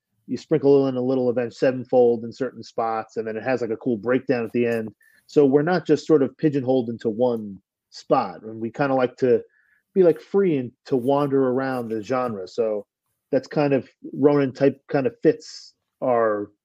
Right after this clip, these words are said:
like, idealism when it comes to how we approach writing our music and what type of music we like to. So we're,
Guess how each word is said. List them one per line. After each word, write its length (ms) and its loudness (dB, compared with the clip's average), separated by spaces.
like, 200 -8
idealism 720 0
when 120 -10
it 100 -10
comes 280 -10
to 220 -2
how 180 2
we 160 4
approach 500 0
writing 280 0
our 80 -6
music 400 -6
and 120 -6
what 140 -2
type 160 -2
of 80 -10
music 260 -6
we 100 -2
like 260 2
to. 200 -8
So 200 4
we're, 420 4